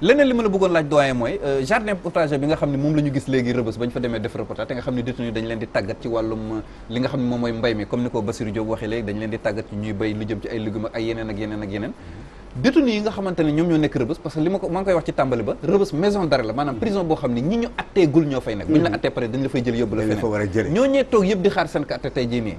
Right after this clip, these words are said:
Speaker 1: Est-ce que ñooñu ñëpp tey bu ñu dajale woon mboolem détenu yi nekk Sénégal te ñu toog di xaar seen atte, te atteeguñu leen, wala sax ñi ñu atte ba pare longue peine yeeg perpète yeeg yu mel noonu, bu ñu leen jëloon exploité leen, yóbbu leen ci tool yi ñu béy, est-ce que loolu ëppul njëriñ ñu toog di leen duufal, di leen dundal rek?
Speaker 2: Moo ëpp
Speaker 1: Nguuru
Speaker 2: njëriñ
Speaker 1: état du
Speaker 2: foofu.
Speaker 1: Sénégal.
Speaker 2: Moo ëpp njëriñ,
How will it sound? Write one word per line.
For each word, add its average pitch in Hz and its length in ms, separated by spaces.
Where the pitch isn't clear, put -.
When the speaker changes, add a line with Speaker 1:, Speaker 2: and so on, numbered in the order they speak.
Speaker 1:
Est-ce 208 120
que 277 60
ñooñu 214 200
ñëpp 170 140
tey - 100
bu 156 140
ñu 233 80
dajale 185 280
woon 143 180
mboolem 175 360
détenu 160 320
yi 151 60
nekk 151 160
Sénégal 123 300
te 156 80
ñu 156 100
toog 139 120
di 131 80
xaar 131 200
seen 131 200
atte, 113 320
te 120 60
atteeguñu 127 380
leen, 104 100
wala 180 140
sax 240 160
ñi 202 140
ñu 175 120
atte - 160
ba 139 100
pare 151 200
longue 135 240
peine 131 220
yeeg 127 100
perpète 131 360
yeeg 120 120
yu 120 100
mel 117 140
noonu, 110 220
bu 202 80
ñu 302 60
leen 285 120
jëloon 208 220
exploité 175 480
leen, 139 260
yóbbu 190 200
leen 165 120
ci 165 80
tool 156 180
yi 139 60
ñu 139 100
béy, 117 200
est-ce - 100
que 285 60
loolu 165 300
ëppul 165 180
njëriñ 131 240
ñu 156 80
toog 139 220
di 139 80
leen 135 180
duufal, 127 300
di 120 80
leen 120 160
dundal 107 260
rek? 117 120
Speaker 2:
Moo 131 100
ëpp - 80
Speaker 1:
Nguuru 143 160
Speaker 2:
njëriñ 139 140
Speaker 1:
état 139 140
du 123 60
Speaker 2:
foofu. 123 140
Speaker 1:
Sénégal. 95 320
Speaker 2:
Moo 123 180
ëpp - 140
njëriñ, 165 280